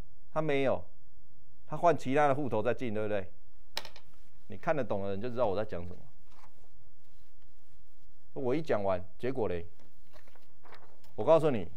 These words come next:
什么时候你会认同？这个点被突破之后，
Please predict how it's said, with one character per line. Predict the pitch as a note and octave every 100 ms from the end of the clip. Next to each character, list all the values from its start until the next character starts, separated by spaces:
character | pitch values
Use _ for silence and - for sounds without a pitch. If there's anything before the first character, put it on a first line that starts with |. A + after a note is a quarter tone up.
| -
什 | -
么 | C3+
时 | D3 F3+
候 |
你 | F#3+
会 | C#3
认 | D#3 C3
同？ | G2 E2 - - - - - - - - -
这 | - D#4
个 | A#3+
点 | G3+ C#3 B2+
被 | G#3+
突 | G#3 C#3+
破 | D#3+ D#3+
之 | - C#3+
后， | D3 G#2+ -